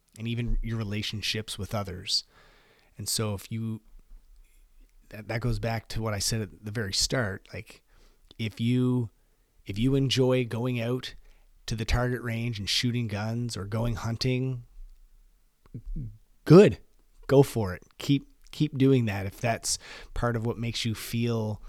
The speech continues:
feel that masculine nature. Amazing. No one should discourage that.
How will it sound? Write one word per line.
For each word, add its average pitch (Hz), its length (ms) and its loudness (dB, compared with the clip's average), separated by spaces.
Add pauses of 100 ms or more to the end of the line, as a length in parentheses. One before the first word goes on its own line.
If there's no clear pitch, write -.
(420)
feel 127 200 2
that 110 180 0
masculine 113 560 -2
nature. 107 480 -4 (160)
Amazing. 113 640 -2 (560)
No 117 240 -4
one 123 160 2
should 120 160 -2
discourage 117 560 -2
that. 90 400 -10